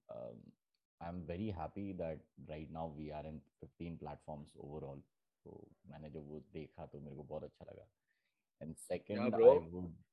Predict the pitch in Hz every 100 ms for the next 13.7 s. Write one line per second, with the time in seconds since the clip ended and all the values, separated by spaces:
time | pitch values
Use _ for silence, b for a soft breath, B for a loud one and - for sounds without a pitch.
0 | _ _ - _ - - 85 98 101 104
1 | - 107 117 120 110 - 95 101 92 92
2 | 92 - 90 90 - 78 78 76 76 71
3 | 80 - 78 71 - 73 76 73 71 76
4 | 87 - 80 78 80 - 73 71 69 73
5 | 69 - _ _ _ _ _ _ _ _
6 | _ _ _ _ - 69 73 71 67 -
7 | - - 123 110 92 87 87 82 90 90
8 | 85 80 55 - - _ _ 71 78 82
9 | 78 69 - 90 90 90 90 85 82 80
10 | 69 73 73 - - _ _ _ - 67
11 | - - - 55 52 - _ - _ _
12 | _ - - 101 113 110 101 120 120 127
13 | 107 113 110 101 113 110